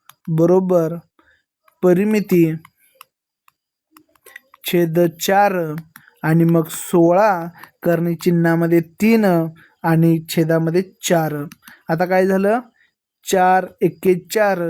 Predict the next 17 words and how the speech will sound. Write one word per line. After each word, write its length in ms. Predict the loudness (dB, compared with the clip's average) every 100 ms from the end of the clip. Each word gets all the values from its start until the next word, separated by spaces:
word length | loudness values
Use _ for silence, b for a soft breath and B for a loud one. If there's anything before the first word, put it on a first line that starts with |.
| -8 -10 _ -2
चार 300 | 0 0 -2 -4
चोक 280 | -2 0 0
सोळा 720 | -2 -4 -6 0 2 0 -2 -8 -14 B B B
आणि 180 | 0 2
मग 240 | 4 0 0
काय 220 | 0 0
आलं, 240 | 0 -2 -2 b b b b
सोळा 480 | -16 0 2 4 2
करणी 420 | 0 0 0 -2
चिन्हामध्ये 600 | -6 -2 0 0 0 0 -2
तीन, 420 | -4 0 2 2 -2 -6 B B 0
ही 60 |
आपली 300 | 0 0 -2
काय 240 | 0 0 0
आली, 180 | -2 -6 b b -8 -2
बाजू 420 | 0 0 0 2
आली. 280 | 2 0 -4